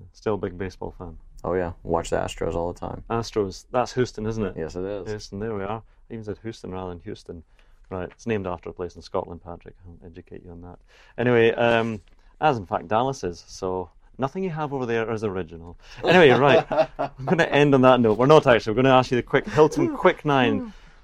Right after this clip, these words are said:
Speaker 1: The Hilton Quick Nine. So just nine very quick questions, first thing on top of your head. Right, first question is, first thing in your suitcase.
Speaker 2: First thing in my suitcase?
Speaker 1: What is the first thing you put in your suitcase?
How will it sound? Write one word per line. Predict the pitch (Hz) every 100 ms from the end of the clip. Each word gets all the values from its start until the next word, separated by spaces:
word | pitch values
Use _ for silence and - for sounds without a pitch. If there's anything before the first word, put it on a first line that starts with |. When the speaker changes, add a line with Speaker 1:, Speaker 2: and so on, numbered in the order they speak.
| _ -
Speaker 1:
The | 113
Hilton | 104 156 180 - 170 165
Quick | - 135 - -
Nine. | 104 98 92 92 - -
So | -
just | 123 123
nine | 143 151
very | 139 135
quick | 139 123
questions, | 117 107 - 110 101
first | - 117
thing | - 104
on | 98
top | 110 101
of |
your | 98
head. | 90 92 -
Right, | 127 110
first | - 147 -
question | - 117 - 104 98 _
is, | 113 107 104 101
first | - 139 -
thing | 123 117
in | 113 107
your | 104
suitcase. | 110 107 92 95 - _ - - - -
Speaker 2:
First | 95 120 -
thing | 92 87
in | 87
my | 78
suitcase? | - 87 -
Speaker 1:
What | 185
is |
the | 196
first | 190 175
thing | 160
you | 139
put | 147
in | 131
your | 117
suitcase? | 117 - 101 92